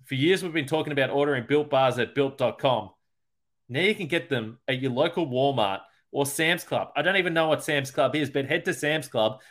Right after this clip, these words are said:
and you can get Built Bar. That's right. Head to your nearest Walmart today.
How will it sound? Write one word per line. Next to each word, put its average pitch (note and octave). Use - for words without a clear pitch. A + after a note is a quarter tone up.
and C3+
you C#3+
can C#3
get C#3
Built D3
Bar. A2+
That's -
right. C3+
Head D3+
to E3+
your C#3+
nearest C3+
Walmart D3+
today. B2